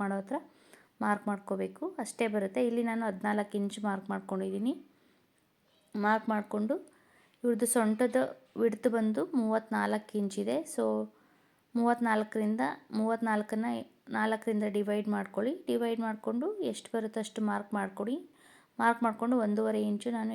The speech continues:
ಎಕ್ಸ್ಟ್ರಾ ಇಲ್ಲಿ ಸ್ಟಿಚಿಂಗಿಗೆ ಮಾರ್ಕ್ ಮಾಡ್ಕೊಂಡಿದ್ದೀನಿ.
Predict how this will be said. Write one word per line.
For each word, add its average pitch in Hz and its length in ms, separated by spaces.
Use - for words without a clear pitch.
ಎಕ್ಸ್ಟ್ರಾ 208 320
ಇಲ್ಲಿ 214 240
ಸ್ಟಿಚಿಂಗಿಗೆ 214 640
ಮಾರ್ಕ್ 208 260
ಮಾಡ್ಕೊಂಡಿದ್ದೀನಿ. 196 600